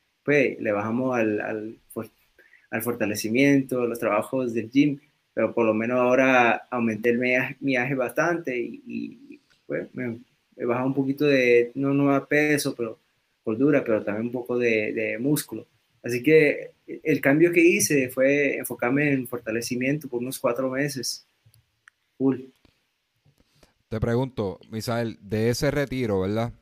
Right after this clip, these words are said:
Speaker 2: Este, siempre uno se lleva algo y dice, "Mira, est-, esto, estos detalles yo los hice en el pasado, no los debo hacer, no los debo de hacer ahora." ¿Qué tú aprendiste de aquella etapa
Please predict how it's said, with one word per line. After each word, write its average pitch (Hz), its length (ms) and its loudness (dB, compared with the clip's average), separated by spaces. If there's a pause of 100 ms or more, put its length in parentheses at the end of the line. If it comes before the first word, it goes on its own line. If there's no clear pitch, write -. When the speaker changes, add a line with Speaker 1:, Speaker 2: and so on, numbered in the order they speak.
(100)
Speaker 2:
Este, 95 260 -8
siempre 110 320 -4
uno 131 160 -4
se 131 160 -4
lleva 131 300 -2
algo 135 140 -4
y 123 40 -2
dice, 113 160 -6
"Mira, 98 260 -8 (300)
est-, - 240 -14 (540)
esto, 131 560 -6
estos 127 260 -8
detalles 131 400 -4
yo 107 140 -6
los 123 140 -2
hice 127 160 -8
en 131 80 -8
el 123 80 -10
pasado, 127 440 -8
no 101 180 -10
los 113 160 -8
debo 117 200 -6
hacer, 110 240 -10 (140)
no 104 220 -12
los 110 160 -8
debo 117 200 -6
de 110 60 -6
hacer 110 200 -8
ahora." 104 260 -4
¿Qué 117 140 -6
tú 131 80 -2
aprendiste 135 540 -6
de 101 240 -6
aquella 107 320 -4
etapa 123 440 -4